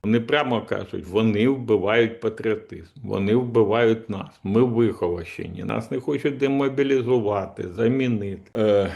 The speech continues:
чому воїни, які воюють, багато хто з воїнів, які воюють з чотирнадцятого, з двадцять другого, виступають проти бусифікації, людоловства? З двох причин. Причина номер один — це абсолютно неякісний матеріал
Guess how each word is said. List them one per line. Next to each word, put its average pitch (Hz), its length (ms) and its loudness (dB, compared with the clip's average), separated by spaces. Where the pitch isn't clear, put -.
чому 165 640 2
воїни, 104 460 0
які 98 260 -12
воюють, 98 760 -8
багато 107 440 0
хто 92 300 -14
з 82 100 -16
воїнів, 90 540 -4
які 90 240 -12
воюють 92 520 -6
з - 180 -20
чотирнадцятого, 95 1000 -4
з 82 40 -10
двадцять 92 520 -8
другого, 101 460 -2
виступають 92 880 -2
проти 90 680 -8
бусифікації, 92 1080 -6
людоловства? 90 880 -8
З 92 60 -10
двох 160 280 -4
причин. - 420 -8
Причина 151 520 0
номер 123 420 0
один — 87 400 -6
це 120 340 4
абсолютно 113 720 -4
неякісний 95 840 -6
матеріал 92 840 -6